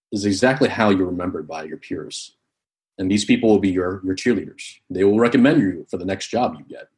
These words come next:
They will mention your name for that startup that is hiring the chief information officer or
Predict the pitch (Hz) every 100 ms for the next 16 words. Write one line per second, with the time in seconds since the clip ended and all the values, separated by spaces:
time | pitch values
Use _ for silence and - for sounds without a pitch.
0 | _ - 95 104 107 104 _ - 104 120
1 | 135 123 117 113 123 80 80 _ _ _
2 | _ _ - 95 104 - 123 131 104 -
3 | _ 92 87 87 - 95 104 104 110 110
4 | 110 104 - 113 113 107 120 127 - 98
5 | - - - - 65 82 92 92